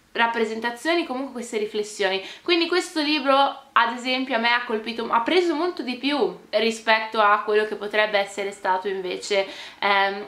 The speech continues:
L'annusatrice dei libri a livello proprio di letterario, perché qui i libri si discutono davvero, qui i li-, di libri non si parla solo un po' di trama e brevi passaggi, qui proprio ci sono lunghe digressioni che fa la,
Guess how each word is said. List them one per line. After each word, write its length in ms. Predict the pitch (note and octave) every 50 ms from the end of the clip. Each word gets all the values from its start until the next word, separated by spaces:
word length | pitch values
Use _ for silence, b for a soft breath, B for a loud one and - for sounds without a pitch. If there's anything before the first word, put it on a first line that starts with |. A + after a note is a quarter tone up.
| - -
L'annusatrice 680 | - A3+ A3 A3+ A3 G#3+ A#3 A3 A3 A3 G#3+ - G#3+
dei 160 | G#3+ A3+ A3+
libri 240 | A#3+ C4 C4 C#4 C4
a 120 | C4 A3
livello 260 | A#3 B3 B3+ C4+ C#4 C4+
proprio 240 | C4 B3 - B3
di 240 | G3+ A3 G#3+ - - -
letterario, 560 | G#3+ G#3 G#3+ G#3+ A3 G#3 G3 F#3 F3+ F#3 F#3+
perché 220 | - G#3+ A3 B3+
qui 160 | - - D#4
i 20 | C#4+
libri 200 | C#4 A#3 A3 G#3+
si 120 | - G#3
discutono 460 | G3 G3+ G3+ - - A3+ A3+ A3 G#3
davvero, 460 | G3+ G3 F#3+ F3+ G3 G3 F#3+ F#3+ F#3 F#3
qui 280 | - A3+ A3+ A3+ A3+ B B B B B B
i 100 | - G#3+
li-, 180 | A3 B3 - -
di 100 | G3+ A#3+
libri 480 | B3 C4 B3+ A3+ A#3+ A#3 A3 G#3 - -
non 200 | G#3 A3 A3 A3+
si 120 | A3+ B3
parla 300 | A3+ B3 A#3 A#3 A#3 A3
solo 760 | A3 - - A#3 G#3+ G#3+ G#3+ G#3+ G#3+ A3 A3 A3 A3 - - - _ _ _ _ _ _ _ _ -
un 160 | G3 G#3 G#3
po' 120 | - A3+ G#3+
di 120 | G#3+ A3+
trama 560 | A3+ A#3+ A3 G#3+ G#3 G#3 G#3+ G#3+ G#3 G#3+ - -
e 280 | - G#3+ G#3+ - - F#3+
brevi 300 | - G#3+ G#3+ G#3+ G#3+ G#3
passaggi, 520 | G3+ G3+ G3+ - - A3 G3+ G3 F3+ G3+ F#3+
qui 360 | G#3+ A3 A#3+ - - - C4+
proprio 340 | C#4+ C#4 C#4 B3+ A#3 A3 A3 B B B B B
ci 100 | - A3+
sono 240 | A3+ C4 B3+ B3
lunghe 380 | A#3+ B3 C4 D4+ D#4+ D#4+ D4 C4
digressioni 640 | A3 A3+ G#3+ A3 A3 A3 - - B3+ B3+ B3+ A#3+ G#3
che 120 | G#3+ G#3+ G3+
fa 380 | - - G#3 G#3 G#3+ - - -
la, 320 | G3+ G#3 G3+ G3+ G3+ -